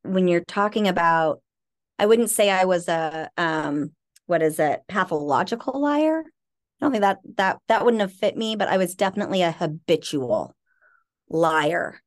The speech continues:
or exaggerator. I embellished stories. And that, that's what had been modeled for me. My dad did the same thing.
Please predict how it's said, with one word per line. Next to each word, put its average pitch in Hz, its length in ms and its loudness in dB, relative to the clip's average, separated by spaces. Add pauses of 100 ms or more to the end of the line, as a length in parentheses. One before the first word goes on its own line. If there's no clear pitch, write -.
(220)
or 202 160 4
exaggerator. 175 880 -2
I 185 60 0
embellished 170 1040 -2
stories. 180 200 -8
And 220 80 -2
that, 320 220 4
that's 330 220 2
what 320 100 2
had 254 80 2
been 196 160 2
modeled 165 480 -2
for 170 220 -8
me. 147 160 -10
My 185 160 -2
dad 190 400 0
did 185 140 -4
the 190 60 -2
same 180 360 -2
thing. 262 520 0